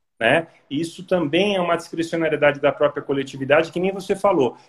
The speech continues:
Eu tenho um condomínio que a gente administra, que o síndico lá é, é muito proativo,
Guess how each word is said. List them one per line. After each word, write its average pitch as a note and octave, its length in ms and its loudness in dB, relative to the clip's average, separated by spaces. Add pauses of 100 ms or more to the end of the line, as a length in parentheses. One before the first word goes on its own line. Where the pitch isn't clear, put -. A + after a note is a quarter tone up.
(120)
Eu B2 140 -2
tenho E3 180 -4
um F3+ 80 -2
condomínio D#3+ 520 -2
que D3+ 60 -6
a C#3+ 40 -4
gente C#3+ 220 -6
administra, C3+ 760 -2 (280)
que - 80 -4
o C3+ 40 -2
síndico D3+ 440 -2
lá C#3 240 6
é, B2 240 2
é A2+ 40 -4
muito D3+ 340 -2
proativo, D#3 880 -2